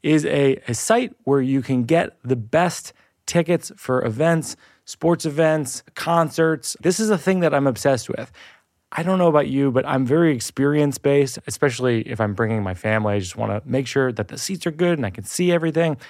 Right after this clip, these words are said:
And I just think this is a great site. It's an amazing interface, last-minute tickets, flash deals, zone deals, easy to find and buy tickets for every kind of event in your area. Views from all seats in the venue, lowest price guaranteed, event cancellation protection, job loss protection.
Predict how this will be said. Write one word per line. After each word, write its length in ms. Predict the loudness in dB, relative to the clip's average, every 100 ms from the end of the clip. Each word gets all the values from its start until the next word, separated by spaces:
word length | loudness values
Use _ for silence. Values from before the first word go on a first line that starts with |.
| -20 _ -6
And 420 | -2 0 0 -2 -8 _ -2
I 100 | 0
just 160 | 2
think 120 | 0 2
this 100 | 2
is 60 |
a 60 | 2
great 340 | 2 2 2 0
site. 420 | 0 2 2 -4
It's 100 | -6
an 60 | 0
amazing 580 | 4 4 4 4 2 0
interface, 760 | -2 2 0 2 2 2 0 -6 -20 -10
last-minute 520 | 0 2 2 2 0 2
tickets, 440 | -2 2 0 -2
flash 380 | -4 0 0 0
deals, 500 | -2 2 4 2 -2 -12 -20 _ -6
zone 360 | 2 4 4 4
deals, 360 | 4 2 0
easy 400 | -4 0 2 4
to 100 | 2
find 420 | 2 0 0 0 -2
and 140 | 0
buy 200 | 0 0
tickets 420 | 0 0 0 -2 -8 -20
for 160 | -8 -4
every 300 | 0 2 2
kind 220 | 2 0
of 80 | 0
event 320 | 0 0 0
in 40 | 0
your 140 | -2
area. 400 | 0 2 2 2 0 -12 _ -2
Views 280 | 4 4
from 160 | 4 0
all 120 | 0
seats 240 | 0 -2 0
in 60 | 0
the 40 |
venue, 380 | 2 2 2 -2 0
lowest 400 | 2 4 2 2
price 200 | 0 2
guaranteed, 520 | 0 0 2 2 2
event 400 | 2 2 2 -2
cancellation 580 | -2 -2 0 0 0 -2
protection, 500 | 0 2 0 -6 -2
job 320 | 0 2 2
loss 280 | 2 2 -2
protection. 600 | -2 0 0 -2 -2